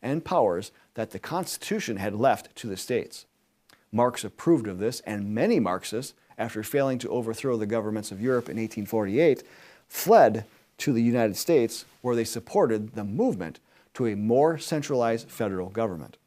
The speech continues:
As part of this move to a world government,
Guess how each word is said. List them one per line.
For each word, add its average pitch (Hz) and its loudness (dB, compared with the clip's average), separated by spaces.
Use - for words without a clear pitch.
As 120 -6
part 226 4
of 135 0
this 131 2
move 131 2
to 110 -4
a 98 -2
world 98 -2
government, 90 -10